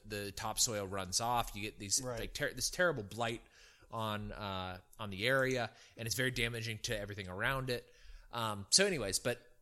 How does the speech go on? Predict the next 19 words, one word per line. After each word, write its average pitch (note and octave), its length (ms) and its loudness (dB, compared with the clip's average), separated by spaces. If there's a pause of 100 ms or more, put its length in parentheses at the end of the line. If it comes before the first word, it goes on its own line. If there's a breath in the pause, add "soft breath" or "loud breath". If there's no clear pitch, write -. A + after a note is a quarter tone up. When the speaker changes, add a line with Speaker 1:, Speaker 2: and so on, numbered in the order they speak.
(220)
Speaker 1:
that, B2+ 240 2
that's B2 200 8
neither A#2 200 0
here A2 140 0
nor G#2 140 -2
there. A2 140 2
So C3 160 6
this F3 160 10
guy, D3 280 10
he C#3+ 100 2
was, B2 140 0
he B2 100 -6
was C#3 100 0
actually D3 280 2
a A2+ 40 0
r-, A#2 240 -4
really D#3+ 200 4
good A#2+ 180 2
marketer, D3+ 480 0